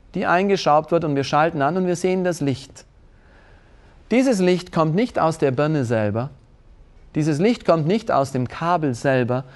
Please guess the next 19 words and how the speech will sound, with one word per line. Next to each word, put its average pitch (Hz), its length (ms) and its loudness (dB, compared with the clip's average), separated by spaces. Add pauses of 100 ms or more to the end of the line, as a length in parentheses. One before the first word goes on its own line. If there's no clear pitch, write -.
(220)
sondern 156 300 0
dieses 208 260 2
Licht 220 240 0
kann 175 240 2
nur 190 220 2
kommen, 170 340 2
weil 151 220 4
es 185 100 -2
verbunden 165 520 0
ist 160 160 -4
mit 147 180 -4
der 135 100 -2
Quelle 147 600 0
der 123 200 0
Energie, 120 720 -2 (600)
nämlich 120 320 0
mit 135 160 -2
dem 175 180 -2
E-Werk. 151 440 0